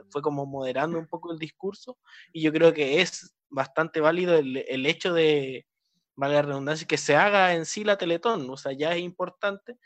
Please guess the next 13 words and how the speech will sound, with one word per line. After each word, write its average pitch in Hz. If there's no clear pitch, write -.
y 180
después 160
la 170
donación 160
que 139
obviamente 147
el, 131
el 127
tema 147
ahí 151
son 147
los 127
niños. 147